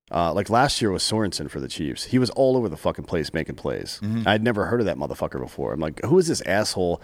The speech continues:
Speaker 1: that keeps breaking up passes and recovering fumbles and, and picking balls off?" Some strong safety fucker that I never heard of, right?
Speaker 2: Yeah.
Speaker 1: Mathieu seems like he's on a goddamn mission this year, right? So does Brady. You know what I mean? So it's, you know, that's, that's a tough call to make. I just don't think that, um,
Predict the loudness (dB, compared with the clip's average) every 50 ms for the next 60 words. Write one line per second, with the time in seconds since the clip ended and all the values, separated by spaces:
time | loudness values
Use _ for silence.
0 | -8 -10 -6 -4 -2 -2 -2 -4 -2 2 2 4 4 4 2 0 -2 -2 0 0
1 | 0 0 0 -2 -4 -6 -4 -6 -4 -2 0 0 0 0 -2 -2 0 0 0 0
2 | -2 -4 -4 -4 -6 -4 -4 -6 -6 -4 -4 -4 -4 -4 -2 -2 -2 -2 -2 -2
3 | -2 -2 -2 -4 -8 -12 -20 -20 _ -10 -6 -4 -2 -2 -2 0 0 2 0 0
4 | 0 -2 -2 -2 -2 -4 -6 -8 -6 -2 -2 -2 -2 -2 -4 -4 -2 -2 -2 -2
5 | -2 -2 -2 -4 -4 -6 -6 -6 -6 -6 -6 -8 -12 -18 -10 -6 -4 -4 -4 -4
6 | -8 _ _ _ 0 4 6 6 6 4 4 2 2 2 0 0 -2 -2 0 2
7 | 2 2 2 0 0 0 0 -2 -2 0 0 -2 -2 -4 -4 -2 -2 0 0 0
8 | -2 -4 -6 -4 -4 -4 -6 -4 -4 -4 -6 -6 -6 -8 -8 -8 -8 -6 -6 -8
9 | -10 -8 -6 -4 -4 -4 -6 -8 -14 -14 -6 -2 2 2 2 2 2 0 0 0
10 | 0 0 -4 -6 -10 _ _ _ _ _ _ _ _ _ _ _ _ _ -4 -2
11 | 0 0 2 2 0 0 -2 -4 -8 -16 -20 -20 -20 -16 -4 2 4 4 6 4
12 | 2 -2 -2 0 2 2 2 4 2 2 2 2 0 0 0 -2 0 2 2 0
13 | 2 2 2 2 2 2 2 0 0 2 4 4 4 4 4 0 -2 -2 -2 -2
14 | -2 -2 -2 -4 -6 -12 -10 -4 -2 -2 0 0 -2 -4 -4 -6 -6 -8 -10